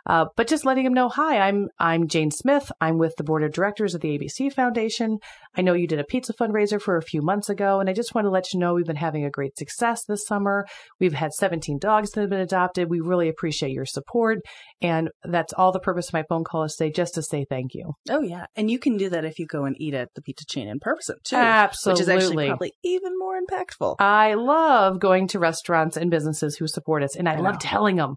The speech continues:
Speaker 2: Yeah.
Speaker 1: Tell,
Speaker 2: That's why
Speaker 1: tell,
Speaker 2: you're there.
Speaker 1: tell.
Speaker 2: <laughs>
Speaker 1: Yes, I will let them know. In fact, I just went to a, a local establishment, and I said, "Hey, I just wanna let you know, I was at this local event," happened to be your event, by the way,
Speaker 2: Yeah.
Speaker 1: at Mind's Eye.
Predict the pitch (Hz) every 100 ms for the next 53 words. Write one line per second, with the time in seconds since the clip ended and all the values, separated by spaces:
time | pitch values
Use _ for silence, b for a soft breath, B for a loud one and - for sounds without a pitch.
0 | - - 160 - - - - 233 233 -
1 | 233 170 160 233 226 180 - 339 339 269
2 | 254 220 233 220 240 254 247 233 285 262
3 | 156 180 180 202 - 190 185 202 208 -
4 | 190 147 - 196 196 175 180 190 196 202
5 | 202 202 214 240 - 135 156 175 - 175
6 | B B B - 254 240 226 220 196 185
7 | - 160 175 226 - _ b b 165 165
8 | 160 170 180 220 190 180 185 165 147 -
9 | - - 175 180 175 165 170 160 135 131
10 | 131 120 127 202 196 156 151 175 190 156
11 | 180